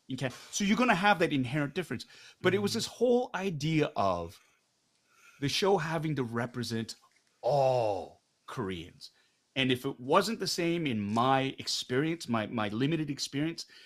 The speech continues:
Speaker 1: then it was garbage. And that was the thing, like, the unfair comparisons, because whenever you have a show that is the first of its kind, especially a bipoc show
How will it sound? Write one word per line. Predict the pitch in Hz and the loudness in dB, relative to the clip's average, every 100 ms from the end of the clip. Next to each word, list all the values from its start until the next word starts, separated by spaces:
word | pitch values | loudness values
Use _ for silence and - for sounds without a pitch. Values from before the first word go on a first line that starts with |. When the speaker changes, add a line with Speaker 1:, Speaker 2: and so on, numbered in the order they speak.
| - - | -20 -8
Speaker 1:
then | 120 127 | 0 0
it | 120 | 0
was | 117 104 | -2 -6
garbage. | - - 104 98 85 - | -4 2 2 2 -4 -4
And | 131 | 2
that | 151 185 | 4 4
was | 180 - | 0 -2
the | 147 | -6
thing, | - 143 | -4 -2
like, | 110 101 - | -2 -4 -4
the | 127 | -2
unfair | 151 156 143 | -2 -2 -2
comparisons, | 127 117 101 117 113 107 87 | -2 -4 -4 -4 -4 -6 -10
because | 117 123 117 | -8 -6 -4
whenever | 127 147 180 | -2 -2 -2
you | 185 | -4
have | 151 | -4
a | 120 | -6
show | - 107 85 98 _ _ _ | -4 -2 -4 -10 _ _ _
that | - 127 | -2 2
is | 117 117 | 2 0
the | 113 | -4
first | - 160 156 139 | -2 0 0 0
of | |
its | 113 - | -2 -4
kind, | - - 170 98 90 113 151 _ _ _ | -8 -2 0 0 -4 -8 -8 _ _ _
especially | 123 - - 185 175 - 139 | -4 -2 0 2 2 0 -2
a | |
bipoc | 92 - 92 104 - 101 - | -2 -2 -2 0 -2 -2 -4
show | - - - 202 | -6 -6 -8 -12